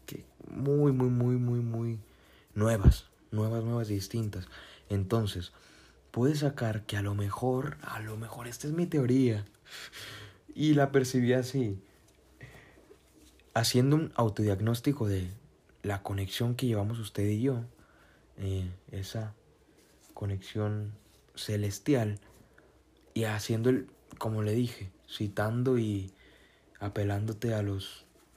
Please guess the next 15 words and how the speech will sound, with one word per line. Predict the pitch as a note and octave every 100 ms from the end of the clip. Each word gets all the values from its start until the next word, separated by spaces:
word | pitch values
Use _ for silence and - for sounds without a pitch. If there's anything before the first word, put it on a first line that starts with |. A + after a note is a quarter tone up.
| -
a, | A#2 A2+ - - _ _ - E2+ - -
sí, | - D#3
al | A#2
calendario, | A#2+ A#2 A#2 B2 C3 G#2+ G2 - - _ -
a | G#2+
los | G#2 G2
meses, | A2+ B2+ B2 - F#2+ - _ -
a | G2+ G2 G2 F#2+ F#2 _ - _ _ _ _ _ _ - -
algo | G2+ G#2 A#2+
cronológico. | A#2+ G#2 G2 A2 A2 - F#2+ F2+ - - - - - - - - _
Por | G2+ G2
ejemplo, | F#2+ G#2+ G2+ G2
es | F#2
como, | A2+ G2+
ah, | B2 A#2+ G#2